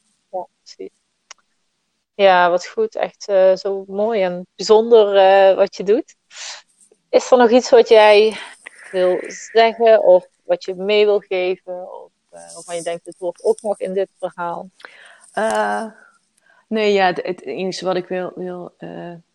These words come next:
Speaker 2: zeggen tegen, tegen ouder-, alle ouders van, hè, voel gewoon wat, wat goed voor jou voelt. En, eh, geboortefotografie kan natuurlijk ook gewoon niet goed voelen. En dat is ook helemaal oké,
Speaker 1: Mm.
Speaker 2: hè. Je, het
Speaker 1: Ja.
Speaker 2: is belangrijk dat je, dat je voelt van, hè,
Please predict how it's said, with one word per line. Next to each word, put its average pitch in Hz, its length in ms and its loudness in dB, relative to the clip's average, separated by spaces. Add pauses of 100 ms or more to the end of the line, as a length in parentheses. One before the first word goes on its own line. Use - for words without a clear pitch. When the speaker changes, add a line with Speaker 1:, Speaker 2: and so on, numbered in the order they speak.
(120)
Speaker 2:
zeggen 170 440 -10
tegen, 175 340 -12 (100)
tegen - 220 -12
ouder-, 170 440 -10
alle 165 260 -16
ouders 165 480 -16
van, 165 200 -20
hè, 180 160 -18 (400)
voel 202 300 -2
gewoon 180 440 -4
wat, 175 220 -6
wat 170 180 -8
goed 233 200 -8
voor 160 160 -8
jou 151 300 -6
voelt. 156 460 -12
En, 160 320 -16
eh, 165 180 -18 (280)
geboortefotografie 175 840 -4
kan 147 200 -14
natuurlijk 156 360 -12
ook - 220 -18 (260)
gewoon 170 360 -10 (120)
niet 226 280 -4
goed 180 200 -8
voelen. 165 320 -12
En 180 100 -10
dat 208 160 -4
is 220 120 -8
ook 254 140 -8
helemaal 214 540 -4
oké, 214 360 -2
Speaker 1:
Mm. 156 120 0
Speaker 2:
hè. 156 260 -8 (140)
Je, 196 260 -14 (400)
het 202 100 -4
Speaker 1:
Ja. 202 120 2
Speaker 2:
is 180 100 -4
belangrijk 214 420 -6
dat 202 200 -8
je, - 180 -10
dat 190 220 -10
je 180 100 -10
voelt 202 460 -6
van, 190 320 -10
hè, 240 260 -10